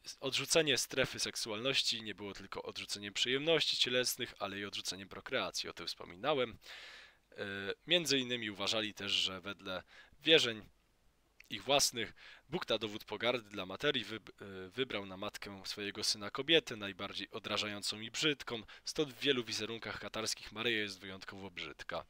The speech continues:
E, także to jest, e, pierwszy przykład tej pogardy do macierzyństwa. E, Katarzy, co ciekawe, e, tak jak sadyc-, saduceusze,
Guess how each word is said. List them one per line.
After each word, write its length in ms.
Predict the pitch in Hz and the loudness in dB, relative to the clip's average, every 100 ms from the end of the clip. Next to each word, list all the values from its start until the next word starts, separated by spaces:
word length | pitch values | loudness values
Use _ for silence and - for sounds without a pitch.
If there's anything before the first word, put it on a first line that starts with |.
| - - - - - _ | -14 -16 -14 -16 -20 _
E, 380 | - 90 90 90 - _ _ _ _ _ _ _ _ _ _ - | -8 -6 -6 -10 -14 _ _ _ _ _ _ _ _ _ _ -2
także 360 | 131 - 143 120 _ _ | 2 6 6 4 _ _
to 100 | 143 | 6
jest, 440 | 135 - - - - | 6 6 0 -4 -6
e, 240 | 104 92 90 _ _ | -6 -4 -8 _ _
pierwszy 360 | 139 131 - 101 | 4 6 6 2
przykład 600 | - - 107 110 - - | -2 -4 -2 -2 -4 -10
tej 160 | 101 | -8
pogardy 460 | - 101 107 101 101 | -8 -2 -2 -2 -8
do 120 | 95 | -6
macierzyństwa. 800 | 98 - 98 90 87 - 120 147 - _ - - - - - _ | -4 -4 -2 -4 -6 -4 0 0 0 _ -20 -18 -18 -20 -20 _
E, 520 | - 98 95 95 92 - _ | -6 -4 -4 -4 -4 -6 _
Katarzy, 380 | - - 175 170 | -4 6 8 8
co 140 | 131 | 2
ciekawe, 540 | - 117 101 95 147 190 - - - _ - | 0 0 -2 4 4 4 -6 -20 -20 _ -6
e, 1000 | 101 98 95 95 95 95 95 95 95 90 _ - 78 - _ _ _ _ | -4 -2 -4 -4 -4 -4 -6 -4 -6 -6 _ -20 -20 -20 _ _ _ _
tak 180 | - 123 | 0 4
jak 240 | 135 - - - | 4 2 -4 0
sadyc-, 420 | 127 127 131 - | 2 2 0 0
saduceusze, 840 | - 135 135 - 151 113 - 104 | 0 0 2 4 4 6 6 6